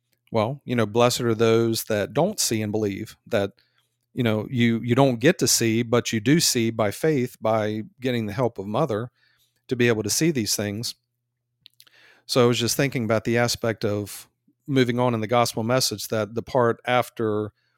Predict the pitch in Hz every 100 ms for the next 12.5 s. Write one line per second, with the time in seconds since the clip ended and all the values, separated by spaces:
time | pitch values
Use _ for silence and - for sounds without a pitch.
0 | _ _ - 127 117 139 123 104 107 95
1 | - 151 110 113 - - 117 113 131 156
2 | 101 98 - 175 120 - - - - 120
3 | _ _ _ _ _ _ _ 120 143 147
4 | - 107 135 - 175 - 123 120 - 110
5 | 139 135 120 - 143 127 113 110 196 151
6 | 120 139 _ - 120 110 131 151 117 -
7 | 139 135 127 127 _ _ _ _ _ _
8 | _ _ _ _ _ _ - 143 120 143
9 | 117 120 143 117 104 101 151 151 117 -
10 | 113 113 113 113 120 143 135 110 - 165
11 | 165 139 117 110 131 - 123 120 113 123
12 | 113 131 127 120